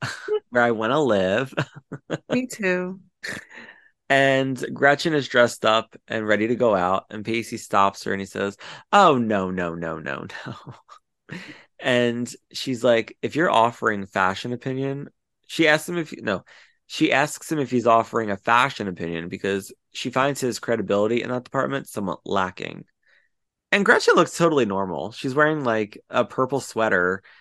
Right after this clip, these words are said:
Speaker 1: which sort of shows, like, a little bit
Speaker 2: It
Speaker 1: of
Speaker 2: was
Speaker 1: her
Speaker 2: a
Speaker 1: belly.
Speaker 2: midriff. It was, yeah, her belly was sticking out. I guess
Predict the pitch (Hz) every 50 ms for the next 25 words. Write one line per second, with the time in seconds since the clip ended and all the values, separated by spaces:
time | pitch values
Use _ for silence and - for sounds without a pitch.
0 | _ _ - 123 110 - - - - - - 131 131 127 123 120 - - 117 110
1 | 107 107 101 92 101 95 92 92 - - - _ - 120 120 123 123 135 123 120
2 | 110 190 269 294 294 302 311 277 302 330 285 277 262 254 220 214 220 220 208 196
3 | 202 220 - - - - - _ - - - - _ _ 196 208 214 214 233 226
4 | 220 233 254 240 196 185 180 196 220 208 220 233 226 226 233 247 233 240 254 240
5 | 226 208 190 175 185 185 - - 190 - 190 175 175 170 170 170 160 - - 165
6 | 180 185 190 190 202 - -